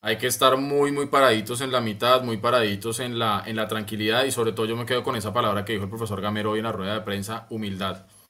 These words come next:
Está bueno creernos el cuento y está bueno sentir lo que sentimos, eh, pero hay que tener los pies bien puestos en la tierra porque el camino que le falta a Millonarios todavía para cualquier éxito que implique levantar un trofeo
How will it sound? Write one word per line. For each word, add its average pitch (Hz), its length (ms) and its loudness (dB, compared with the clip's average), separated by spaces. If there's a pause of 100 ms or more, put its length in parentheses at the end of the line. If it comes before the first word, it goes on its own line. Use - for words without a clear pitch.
(500)
Está 101 340 2
bueno 135 380 4
creernos 110 440 2
el 104 140 -2
cuento 131 520 -2 (440)
y 110 120 2
está 104 260 4
bueno 127 340 6
sentir 107 320 -2
lo 110 100 2
que 113 120 -2
sentimos, 123 560 -2 (600)
eh, 104 360 4
pero 104 160 2
hay 104 60 2
que 110 100 0
tener 110 160 0
los 101 140 0
pies 110 380 0
bien 127 320 0
puestos 123 340 2
en 127 100 -4
la 107 100 0
tierra 131 400 2
porque 113 260 -2
el 107 120 0
camino 113 480 0
que 139 100 2
le 131 140 2
falta 110 280 0
a - 40 2
Millonarios 107 580 0
todavía 107 560 4
para 113 280 2
cualquier 117 640 2
éxito 135 500 2
que 143 80 -2
implique 117 420 0
levantar 101 540 2
un 104 120 -4
trofeo 143 520 4